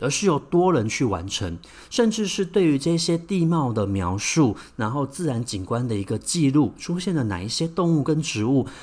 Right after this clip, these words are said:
或者是说这个土地有哪一些的一个矿业资-，呃，矿物资源，它基本上是可能是由所谓的地方的一个土贡去负责，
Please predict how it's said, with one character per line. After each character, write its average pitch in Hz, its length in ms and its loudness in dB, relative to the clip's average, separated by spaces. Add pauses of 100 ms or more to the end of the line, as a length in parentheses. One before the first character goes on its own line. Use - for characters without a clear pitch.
或 190 120 2
者 123 80 -2
是 156 100 -4
说 165 260 0
这 185 180 0
个 151 120 0
土 101 220 -6
地 120 100 -4
有 123 160 0
哪 101 140 -4
一 95 100 -4
些 127 180 -2
的 113 80 -2
一 104 60 -2
个 101 140 -4
矿 151 300 -2
业 135 180 2
资-， 127 360 -2 (360)
呃， 120 140 -2
矿 175 280 -2
物 156 100 4
资 135 240 -2
源， 117 240 2 (320)
它 196 80 -4
基 214 200 -4
本 117 160 -2
上 123 200 -4 (280)
是 - 180 -6
可 117 200 -2
能 110 140 0
是 160 220 -4
由 120 160 2
所 107 140 -2
谓 113 60 2
的 113 40 0
地 160 160 0
方 139 240 0
的 107 80 -2
一 101 120 -4
个 101 220 -2 (200)
土 101 200 -6
贡 113 320 -2
去 139 220 -2
负 131 300 -4
责， 90 320 -6